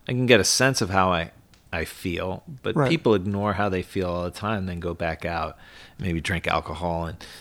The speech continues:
Speaker 1: and, and, and say yes to too many things. But if I got three nights in a row where my numbers are stinky, I say no to a lot of things that weekend.
Speaker 2: Right.
Speaker 1: And, and,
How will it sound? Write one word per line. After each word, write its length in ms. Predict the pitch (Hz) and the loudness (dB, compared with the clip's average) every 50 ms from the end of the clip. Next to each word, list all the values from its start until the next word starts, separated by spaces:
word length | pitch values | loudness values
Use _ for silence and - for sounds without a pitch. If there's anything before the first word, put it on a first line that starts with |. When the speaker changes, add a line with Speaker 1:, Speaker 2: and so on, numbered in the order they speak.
| - - - | -20 -16 -10
Speaker 1:
and, 280 | - 113 98 90 - - | -6 -6 -4 -4 -6 -4
and, 300 | - 92 92 87 87 - | -4 -4 -2 -4 -4 -6
and 320 | - 110 90 90 87 - - - - _ - _ _ - | -6 -6 -6 -6 -6 -8 -12 -20 -20 _ -20 _ _ -4
say 200 | - - 107 98 | 0 2 2 4
yes 360 | 92 95 95 92 90 - - | 4 6 6 6 6 4 0
to 100 | 98 87 | 0 -4
too 160 | - - 95 | -4 -4 -4
many 180 | 90 87 87 85 | -2 -2 -4 -4
things. 360 | - - 73 69 - - - - _ _ _ _ - _ - | -4 -6 -8 -8 -10 -12 -16 -20 _ _ _ _ -20 _ -12
But 100 | - - | -10 -10
if 80 | - - | -6 -4
I 120 | - 196 | -4 -4
got 240 | 190 - 131 - - - - - - - - | -4 -4 -4 -4 -6 -12 -18 -20 -20 -16 -12
three 280 | - 107 110 113 110 | -4 0 2 2 4
nights 420 | 110 104 95 95 98 92 - - 95 | 4 4 4 2 2 0 -2 -2 -2
in 80 | 90 | -2
a 80 | 87 85 | -2 -2
row 360 | 85 87 95 95 92 92 90 | -2 0 0 0 0 -2 -2
where 140 | 87 87 87 | -4 -4 -4
my 120 | 85 87 | -4 -4
numbers 420 | 90 87 87 87 95 92 90 82 90 | -4 -4 -4 -4 -2 -2 -4 -4 -4
are 80 | 82 | -4
stinky, 480 | - - - 95 95 87 - 87 90 - _ - | -6 -6 -4 -4 -6 -6 -6 -10 -12 -12 _ -2
I 140 | 107 117 135 | 0 2 2
say 280 | - - 165 160 160 135 | 2 4 4 4 6 6
no 440 | 110 104 101 101 98 101 104 95 90 | 4 4 4 4 6 6 4 4 2
to 220 | - - 92 92 | -2 -4 -4 -4
a 20 | 90 | -2
lot 340 | 85 87 90 90 92 90 | 0 2 4 4 4 4
of 100 | 92 85 | 2 -2
things 380 | - - 87 82 82 87 85 - | -4 -6 -6 -6 -4 -6 -6 -6
that 260 | 82 82 80 - - | -6 -6 -6 -8 -6
weekend. 540 | - 90 82 - - - 62 60 - - - | -8 -8 -6 -6 -10 -12 -12 -16 -18 -8 0
Speaker 2:
Right. 260 | - 147 139 - - - - - - _ - - - - - - _ _ _ | 2 2 2 2 0 -2 -8 -18 -20 _ -20 -20 -20 -20 -20 -20 _ _ _
Speaker 1:
And, 220 | 110 101 95 87 - | 2 2 2 2 0
and, 260 | - 110 98 92 95 | 0 2 2 2 0